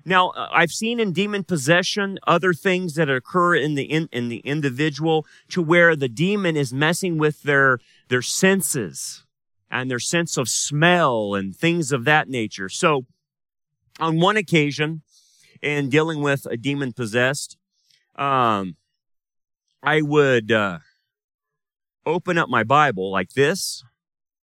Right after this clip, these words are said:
in front of the person, and they would say, "You ha-, you have to close that because it's making me nauseous. It, it smells like death."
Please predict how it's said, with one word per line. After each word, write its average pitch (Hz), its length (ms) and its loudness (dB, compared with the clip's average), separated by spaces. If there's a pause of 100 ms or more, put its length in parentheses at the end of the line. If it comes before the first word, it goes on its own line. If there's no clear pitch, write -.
(280)
in 117 100 -12
front 151 380 -2
of 160 80 -4
the 156 80 -4
person, 202 580 -4 (1600)
and 135 360 -2
they 143 140 4
would 143 200 -6
say, 143 280 -2
"You 139 320 -4
ha-, 127 200 -6
you 143 160 0
have 151 300 2
to 113 160 -8
close 151 600 -2
that 82 340 -2 (1200)
because 120 340 -2
it's 113 160 -10
making 127 460 -2
me 107 140 -2
nauseous. 110 1080 -2 (800)
It, 117 220 -6
it 120 220 -2
smells 143 580 -2
like 110 240 -2 (200)
death." 127 600 -4